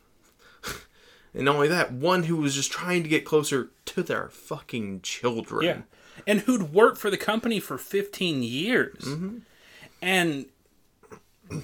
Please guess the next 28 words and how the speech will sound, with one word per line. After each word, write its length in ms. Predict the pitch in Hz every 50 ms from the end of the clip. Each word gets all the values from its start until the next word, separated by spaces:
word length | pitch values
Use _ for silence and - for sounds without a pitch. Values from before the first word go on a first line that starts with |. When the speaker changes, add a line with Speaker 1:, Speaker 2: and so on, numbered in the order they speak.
| - - _ _ _ _ _ _ _ -
Speaker 2:
and 140 | 185 208
I 180 | 202 226 254 285
don't 220 | 254 - - -
know 160 | 143 143 139 127
this 180 | 131 127 - -
person. 400 | - 135 131 131 - 160 147 139
I 140 | 139 147
don't 180 | 151 151 120 -
know 220 | 143 143 147 143
the, 360 | 135 135 139 135 127 123 110 110 117
the, 440 | 127 131 123 120 113 113 110 107 95 - - _ _ _ _ _ _ _ _ _ _ _ _ _ _ _ _ _ _ _ _ _ _ _ _ _ _ _ _ _ _ _ _ _ _ _ _ _ _ _ -
obviously, 580 | 131 127 131 139 139 131 - - 143 131 131 127
I, 140 | 117 - - _ - 135 120 - - _ -
I, 220 | 127 123 120 117 -
I 120 | - 117 131
would 220 | 131 135 131 120 127
love 320 | 131 131 131 143 131 -
to 80 | - -
see 200 | - - 143 139
the 100 | 123 117
correspondence 640 | - - 135 117 104 - - 117 110 117 123 120 -
between 420 | - 127 - - - 127 123 120 117
Speaker 1:
Right. 180 | 113 113 -
Speaker 2:
corporate 580 | - - 123 123 120 - 160 156 165 151 - - -
and, 440 | 123 120 117 113 110 110 107 110 -
and 140 | 110 117 120
this 100 | 117 101
person. 380 | - - 131 131 - 170 170